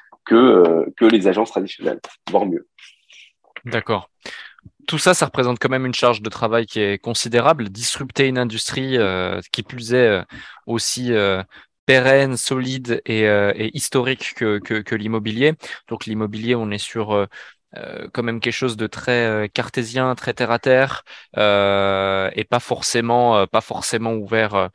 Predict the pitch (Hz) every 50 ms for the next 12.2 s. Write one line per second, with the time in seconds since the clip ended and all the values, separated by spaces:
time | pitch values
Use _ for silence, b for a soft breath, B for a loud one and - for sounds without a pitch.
0 | B B B B B - 110 104 101 - - 127 120 113 117 120 117 - 151 160
1 | 139 117 107 - - 123 117 - - - - 123 - - - 147 147 131 131 -
2 | - 139 127 131 123 117 - - 143 135 - - 139 - - 123 120 123 127 127
3 | 123 - - 139 135 131 - - - - B B B B B B B - - 110
4 | 104 104 104 104 - - 123 117 113 107 104 - - 117 110 - 160 147 127 120
5 | 113 - - 120 - - 117 - - 127 127 123 - - 110 104 110 - - 117
6 | 107 107 - - - 113 110 - 107 101 - - 120 117 113 107 104 95 B B
7 | B B B _ - 120 110 - 131 117 120 110 - 139 113 - 127 120 113 127
8 | 139 139 127 110 - 120 - - 120 107 - - 127 127 127 120 113 107 101 B
9 | B B B B B - - 107 - - - 127 123 - 117 110 107 107 110 107
10 | 120 113 107 113 120 113 - 127 110 120 127 131 123 - - - 113 104 98 -
11 | - 104 98 - - 110 113 131 135 120 123 104 - - - - 123 113 120 123
12 | 123 120 110 104